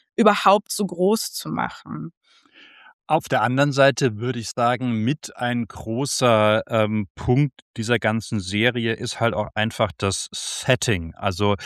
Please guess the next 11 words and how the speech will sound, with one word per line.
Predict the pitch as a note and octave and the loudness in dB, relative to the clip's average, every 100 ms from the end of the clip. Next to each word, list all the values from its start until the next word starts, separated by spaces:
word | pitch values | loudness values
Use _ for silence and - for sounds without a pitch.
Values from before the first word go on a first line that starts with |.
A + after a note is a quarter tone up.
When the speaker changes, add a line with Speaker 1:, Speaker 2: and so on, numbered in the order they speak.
| - - | -12 -8
Speaker 2:
ich | A2+ - | -4 2
habe | C#3+ - | 2 2
auch | A#2 | -2
das | - A#2 | -2 -6
Gefühl, | - A2 - C3+ D3+ | -4 -8 -4 2 2
das | A#2+ - | 2 -2
ist | C3 - | -4 0
so | A#2+ | 0
ein | A2+ | 0
bisschen | G2+ C3 - C#3 B2+ B2 | 0 -4 -2 0 0 0
ein, | A#2 A2+ | -2 0